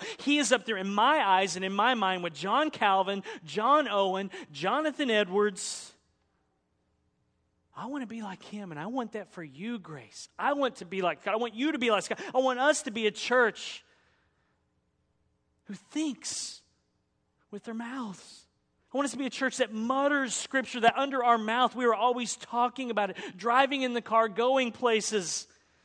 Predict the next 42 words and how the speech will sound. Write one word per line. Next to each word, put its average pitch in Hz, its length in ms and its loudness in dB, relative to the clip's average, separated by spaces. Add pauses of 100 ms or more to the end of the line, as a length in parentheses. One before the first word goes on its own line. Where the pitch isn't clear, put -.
(200)
In 208 60 -16
fact, 240 180 0
that's 277 140 -2
what 262 120 -4
Scott 254 320 -4
said 240 180 0
he 254 120 -4
did. 240 160 -4
He 208 80 -6
said 233 140 -4
he 240 40 -8
got 262 200 -4
to - 20 -20
the 247 80 -2
point 240 220 -4
where 226 40 -4
he's 202 100 -4
like, 196 120 -6 (180)
"I 262 120 0
don't 320 100 -4
even 254 200 -4
wanna 247 160 -2
listen 247 340 -6
to 214 100 -10
the 196 100 -8
radio." 233 360 -4
And 185 80 -8
he 226 80 -10
has 277 100 -12
about 202 200 -4
a 160 100 -4 (240)
thirty-five 208 580 0
or 190 80 -8
forty 208 260 -2
minute 196 260 -8
commute 196 320 -8
into 196 200 -8
Dallas 247 400 -4
every 180 160 -6
morning. 165 260 -8
He 165 60 -10
said, - 160 -10